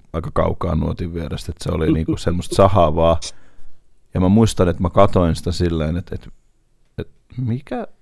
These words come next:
Speaker 1: mikä tän ohjelman idea niinku on? Et mä en niinku
Speaker 2: Mm.
Speaker 1: ymmärtänyt sitä. Ja sit mä luulin, että,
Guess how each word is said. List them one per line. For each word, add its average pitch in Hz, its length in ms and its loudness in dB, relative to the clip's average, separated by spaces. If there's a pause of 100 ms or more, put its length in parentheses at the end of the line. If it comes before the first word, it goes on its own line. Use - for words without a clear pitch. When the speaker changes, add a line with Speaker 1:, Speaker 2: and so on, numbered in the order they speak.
(520)
Speaker 1:
mikä 247 260 -6
tän 190 180 -4
ohjelman 147 460 2
idea 117 320 2
niinku 82 440 -4
on? 85 300 -2 (880)
Et 92 80 -2
mä 113 80 4
en 113 60 4
niinku 110 180 2
Speaker 2:
Mm. 117 120 4
Speaker 1:
ymmärtänyt 87 560 4
sitä. - 380 -6 (480)
Ja 101 60 2
sit 104 100 -2
mä 113 80 2
luulin, 120 320 4
että, - 140 -2